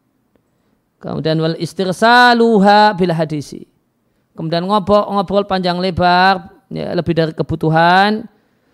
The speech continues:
ma'arijal dengan lawan jenis. Yang bukan mahramnya, bukan suaminya.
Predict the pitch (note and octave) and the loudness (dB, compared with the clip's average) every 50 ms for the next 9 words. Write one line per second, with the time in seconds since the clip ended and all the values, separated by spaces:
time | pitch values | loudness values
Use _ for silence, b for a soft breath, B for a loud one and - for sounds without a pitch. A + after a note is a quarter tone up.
0 | _ _ - D3+ D#3+ - E3+ D#3+ E3 D#3+ C#3 F3 F3 F3+ F#3 F#3 E3 D#3+ D#3+ D#3 | _ _ -8 -8 -6 -4 -4 -4 -4 -4 0 2 4 4 4 4 4 2 0 0
1 | D#3+ E3 F3 F#3 F#3 G3 F3+ D#3+ D#3 D#3 D3+ D3+ D3 D3 D3 D#3 - - - - | 2 2 2 2 2 2 2 2 2 2 0 0 0 -2 -4 -4 -6 -10 -14 -18
2 | - - _ _ _ _ _ _ _ _ _ _ _ _ _ _ _ _ _ _ | -20 -20 _ _ _ _ _ _ _ _ _ _ _ _ _ _ _ _ _ _
3 | _ _ _ _ _ _ _ _ - D#3 C#3+ C#3 C3 C3+ C3+ D#3+ D#3 D#3 D3+ C#3+ | _ _ _ _ _ _ _ _ -10 -6 -6 -6 -6 -6 -4 -4 -2 -2 -2 -2
4 | C#3+ D3 D3 D#3 D#3+ E3 E3 E3 C#3+ C#3 C3+ C#3 C3+ C3+ - C#3+ C3 B2+ - - | -4 -4 -2 -2 -2 -2 -4 -6 -6 -8 -8 -8 -8 -8 -8 -8 -8 -6 -6 -8
5 | - - - - | -10 -12 -16 -18